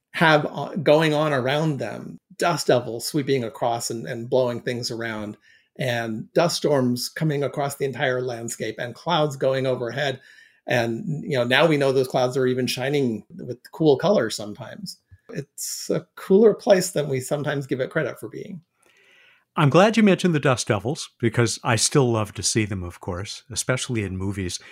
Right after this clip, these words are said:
Speaker 2: Um, I guess Phoenix has not had enough of them, though. And so there,
Speaker 1: <laughs>
Speaker 2: there was this story recently I'd love to hear your comments about, where apparently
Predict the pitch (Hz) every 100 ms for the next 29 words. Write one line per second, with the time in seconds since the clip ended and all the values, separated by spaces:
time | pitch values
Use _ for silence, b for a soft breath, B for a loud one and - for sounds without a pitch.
0 | B B B B 127 117 117 110 - _
1 | - 131 226 - 240 277 254 190 175 208
2 | 202 180 190 180 180 277 - 139 117 101
3 | 95 98 95 113 - 131 127 120 - 180
4 | 165 160 143 151 185 214 220 226 - -
5 | 240 247 208 175 233 262 208 - 104 101
6 | 131 B B B B - 143 143 180 185
7 | 156 175 160 135 - 202 202 - 131 107
8 | 95 - 123 110 - 233 320 - 107